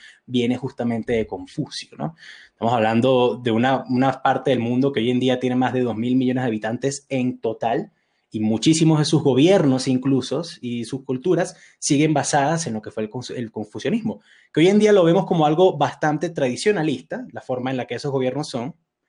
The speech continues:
Si eres pendejo. <laughs> Pero, pues, para ese momento era bastante revolucionario, ¿no? Entonces, bueno, nada, eh, vamos a comenzar a argumentar. Casi siempre hacemos un uno contra uno, ¿no?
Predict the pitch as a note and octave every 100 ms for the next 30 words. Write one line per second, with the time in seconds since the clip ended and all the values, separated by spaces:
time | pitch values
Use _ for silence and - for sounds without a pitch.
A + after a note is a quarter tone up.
0 | _ _ _ - - A#2+ - G#2 G#2+ G2+
1 | - E3 - E3 - - G#3+ - B3+ -
2 | - - - - - - - D3 - -
3 | - - F3+ F3+ E3 E3 - D3 C3+ E3+
4 | C3+ B2+ C#3 B2 - A#2+ B2 A2+ G2+ -
5 | G2 F#2 F#2+ D3+ F3 A#2 B2+ D#3+ G#3 A3
6 | B3+ B3+ - D#3+ E3 D#3+ D#3+ - _ _
7 | _ C#3 D3 F#3 F3+ C#3 D3+ D#3+ F3 D#3+
8 | C#3+ B2+ A2+ F#3+ A3+ - - D#3+ F#3+ G#3
9 | G#3+ G#3+ G#3 G#3+ G#3+ G3+ G3+ G#3 G#3 F3
10 | D3+ F#3+ B2+ C3+ F#3+